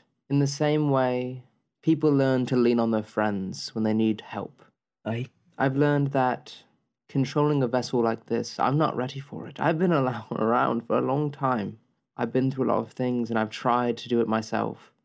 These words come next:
Speaker 1: It's scary. It's hard. But having people around, people who know how to deal with the aspects I don't, it's one of the most beautiful things I've ever seen in my life.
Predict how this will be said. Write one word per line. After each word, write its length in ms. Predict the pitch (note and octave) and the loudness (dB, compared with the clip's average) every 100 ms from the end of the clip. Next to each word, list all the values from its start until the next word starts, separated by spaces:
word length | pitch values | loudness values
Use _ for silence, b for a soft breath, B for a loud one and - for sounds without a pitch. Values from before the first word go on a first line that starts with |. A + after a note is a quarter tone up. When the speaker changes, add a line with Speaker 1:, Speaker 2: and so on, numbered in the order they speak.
| _ _ - | _ _ -10
Speaker 1:
It's 120 | - | -8
scary. 580 | - C3+ A#2 G2 G#2+ - _ _ _ | -2 0 0 -2 -8 -16 _ _ _
It's 120 | - - | -14 -2
hard. 420 | A#2 G#2+ G#2+ - - _ _ _ - | 0 2 0 -6 -20 _ _ _ -16
But 140 | A2+ A#2+ | -10 -2
having 280 | B2+ C3 A#2+ | 0 0 0
people 300 | C3+ B2 A#2+ | 0 2 2
around, 520 | A2+ A2 A2+ A2 - | 4 2 0 -2 -4
people 280 | C3 B2+ A#2 | -2 0 0
who 120 | B2 | 0
know 380 | A#2+ A#2 A#2 A#2 | 2 2 2 -2
how 320 | A2 A#2+ A2 A2 - | -2 -2 0 -2 -4
to 400 | A2 G#2+ G#2 - _ _ _ - A#2 | -2 -2 -6 -10 _ _ _ -14 -2
deal 200 | C3+ C3+ | 2 4
with 140 | C3 | 2
the 120 | C3+ A#2+ | 2 2
aspects 540 | B2 - - G#2 - | 0 -2 -2 -2 0
I 120 | A2+ | 0
don't, 540 | A2 A2 G#2+ - - - _ _ | 2 0 -2 -6 -14 -20 _ _
it's 720 | C3 B2+ - - - - - - _ _ - | -2 -2 -2 -12 -12 -14 -18 -20 _ _ -2
one 180 | B2 C3 | 2 2
of 100 | B2 | 2
the 80 | B2 | 0
most 280 | A#2+ A#2+ | 0 0
beautiful 300 | B2 A2+ A#2 | 0 0 -2
things 340 | G#2+ A2 G2+ - | -6 -4 -4 -8
I've 60 | |
ever 120 | G#2 G#2+ | -10 -6
seen 180 | A2 | -4
in 60 | A2 | -4
my 100 | A2 | -4
life. 380 | - A#1 - | -4 -4 -8